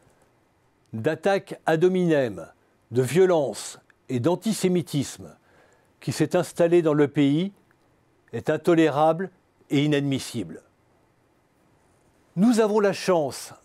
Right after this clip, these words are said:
d'être l'un des rares pays au monde à disposer d'une très longue tradition démocratique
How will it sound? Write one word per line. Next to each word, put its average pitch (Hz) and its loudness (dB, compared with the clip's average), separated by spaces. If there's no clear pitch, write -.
d'être 160 -2
l'un 202 2
des 147 2
rares 190 -2
pays 190 0
au 175 6
monde 127 -4
à 143 -2
disposer 196 0
d'une 143 -2
très - -4
longue 208 2
tradition 165 -2
démocratique 156 -2